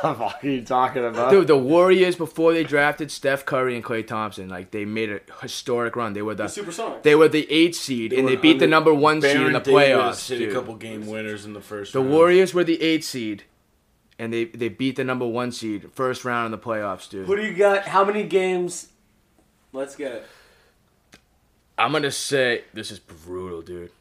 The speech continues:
Speaker 2: No, I have to say Celtics in seven, dude.
Speaker 3: Celtics in
Speaker 2: Absolutely.
Speaker 3: seven, all right.
Speaker 1: See, that to me is
Speaker 2: I think I'm
Speaker 1: tough.
Speaker 2: just saying that for the podcast. Like, you guys really don't want to know my honest opinion, dude.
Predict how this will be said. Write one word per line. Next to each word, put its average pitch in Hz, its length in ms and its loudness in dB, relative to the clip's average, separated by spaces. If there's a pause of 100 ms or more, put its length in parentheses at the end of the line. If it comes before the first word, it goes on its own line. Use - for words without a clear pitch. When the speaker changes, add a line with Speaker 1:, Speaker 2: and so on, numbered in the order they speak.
Speaker 2:
No, 107 120 -8
I 104 100 0
have 110 160 -2
to 104 80 -10
say 107 120 -12
Celtics 208 800 8
in 160 320 2
seven, 113 640 4
dude. 95 440 -6
Speaker 3:
Celtics 95 100 -14
in 104 60 -4
Speaker 2:
Absolutely. 110 680 -2 (300)
Speaker 3:
seven, 90 120 -8
all 76 60 -12
right. - 220 -20 (320)
Speaker 1:
See, 170 300 2
that 151 280 8
to 202 100 -4
me 208 140 0
is 202 100 2
Speaker 2:
I 233 60 2
think - 140 10
I'm 240 80 12
Speaker 1:
tough. 214 80 10
Speaker 2:
just - 140 8
saying 196 240 10
that 175 140 8
for - 60 -2
the 139 80 -2
podcast. 123 720 -2
Like, 101 200 -6
you 113 160 -6
guys 110 220 -2
really 107 180 -2
don't 98 160 -6
want 92 160 -8
to 98 40 -10
know 92 100 -10
my 87 120 -10
honest 87 240 -12
opinion, 85 380 -16
dude. 85 240 -16